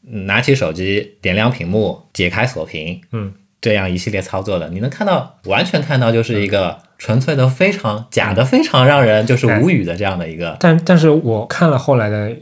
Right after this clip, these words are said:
Speaker 2: 一个，一些报道，也是一些二手的一些资料，
Speaker 1: 嗯。
Speaker 2: 说人家这个不是 fake U I，<laughs> 他是用非常土味的方法做的。
Speaker 1: 嗯。
Speaker 2: 因为好像说导演本人不太喜欢说后期再去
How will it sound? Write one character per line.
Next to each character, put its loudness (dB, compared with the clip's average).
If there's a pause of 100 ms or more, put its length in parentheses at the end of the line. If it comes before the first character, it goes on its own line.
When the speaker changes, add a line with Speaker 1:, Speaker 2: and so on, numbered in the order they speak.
(160)
Speaker 2:
一 -8
个， -4
一 -8
些 -6
报 0
道， -8
也 -10
是 -4
一 0
些 -2
二 0
手 -6
的 -8
一 -10
些 -8 (160)
资 -12
料， -6
Speaker 1:
嗯。 -6
Speaker 2:
说 2
人 0
家 4
这 4
个 4
不 4
是 4
fake 2
U 0
I， -2
<laughs> -20
他 0
是 0
用 4
非 4
常 2
土 -2
味 6
的 4
方 2
法 -2
做 -4
的。 -10
Speaker 1:
嗯。 -8
Speaker 2:
因 -2
为 2
好 -2
像 -2
说 0 (120)
导 2
演 4
本 2
人 0
不 -8
太 2
喜 -2
欢 -6
说 -8
后 -4
期 -4
再 -4
去 -8